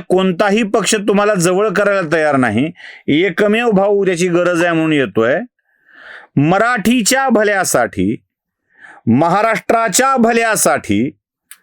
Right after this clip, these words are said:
उठाराठा युती होणार असेल, तर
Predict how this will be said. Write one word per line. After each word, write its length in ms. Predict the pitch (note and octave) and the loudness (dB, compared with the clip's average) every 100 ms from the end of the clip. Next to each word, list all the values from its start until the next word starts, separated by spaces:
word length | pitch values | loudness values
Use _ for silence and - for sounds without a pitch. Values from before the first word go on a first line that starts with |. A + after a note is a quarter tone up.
| _ _ - _ | _ _ -20 _
उठाराठा 680 | - D3 A3 B3 B3 G#3 A#3+ | -2 0 0 0 0 0 0
युती 320 | A#3+ G#3 A3+ | 0 0 0
होणार 360 | A3 G3+ G3+ G3 | 0 0 0 0
असेल, 500 | E3+ C3 A2 G#2 B2+ - _ _ _ _ _ _ _ _ _ _ _ - | 0 0 0 0 -2 -12 _ _ _ _ _ _ _ _ _ _ _ -2
तर 420 | D3+ C#3 B2+ G3 | 0 2 2 -2